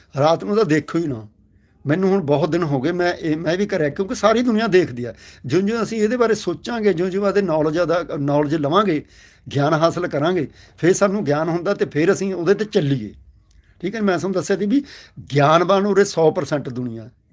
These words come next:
ਗਿਆਨਵਾਨ ਸੌ ਪਰਸੈਂਟ ਨੇ, ਪਰ ਉਹਨੂੰ ਵਰਤਦੇ ਨਹੀਂ ਹੈਗੇ।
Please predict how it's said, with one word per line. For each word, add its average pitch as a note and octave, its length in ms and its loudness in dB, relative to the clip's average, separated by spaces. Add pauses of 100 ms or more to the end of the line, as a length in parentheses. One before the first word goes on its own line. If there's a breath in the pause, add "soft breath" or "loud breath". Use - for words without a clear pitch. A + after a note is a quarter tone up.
ਗਿਆਨਵਾਨ D#3 420 4
ਸੌ D3+ 320 0
ਪਰਸੈਂਟ C3 360 -8
ਨੇ, F3 200 -4 (400 loud breath)
ਪਰ G3 140 6
ਉਹਨੂੰ G#3 300 0
ਵਰਤਦੇ E3+ 440 2
ਨਹੀਂ C3 120 -2
ਹੈਗੇ। A2 280 -10